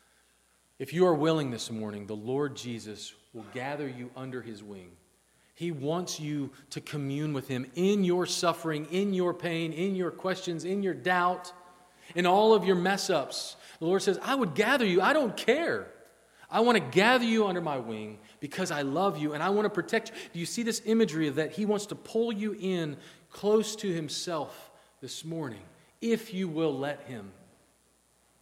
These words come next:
Don't be like Jerusalem, who was unwilling, who heard the things of God and said, "I want to get rid of that. I don't want to hear what God has to say to me. That's too much."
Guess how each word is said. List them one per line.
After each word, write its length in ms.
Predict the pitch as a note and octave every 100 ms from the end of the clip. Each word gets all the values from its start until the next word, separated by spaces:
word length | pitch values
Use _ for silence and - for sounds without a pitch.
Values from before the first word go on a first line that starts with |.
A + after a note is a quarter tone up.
| _ _ -
Don't 360 | F3+ A3 G#3
be 160 | D#3 G#3
like 280 | F#3 F3+ D3
Jerusalem, 720 | D#3 D#3 D#3+ - C3+ A2+ F#2 - _ _ _
who 80 | E3
was 160 | D3+ D#3
unwilling, 600 | D#3+ C#3+ D3+ C3+ G#2+ G2 - - _ - -
who 160 | F3+ F3+
heard 300 | F#3 G#3 F#3
the 40 |
things 300 | - F#3+ F3
of 140 | D3 C#3
God 240 | D#3+ D3+
and 100 | C3+
said, 160 | D#3+ D3+
"I 120 | F3
want 200 | F3+ C#3+
to 80 | - - - -
get 100 | C#3+
rid 220 | B2 F#3+
of 80 | D#3
that. 220 | A2 - - - - -
I 80 | F3
don't 300 | G#3+ D3+ D3
want 260 | F3 G3 -
to 80 |
hear 160 | C3+ C3+
what 160 | A#2+ A2+
God 200 | A#2+ A2+
has 180 | A2+
to 80 | A#2
say 240 | - B2 G#2+
to 60 |
me. 260 | G#2 F#2+ - _ -
That's 200 | E3 -
too 200 | - G#3
much." 500 | E3+ D3+ - -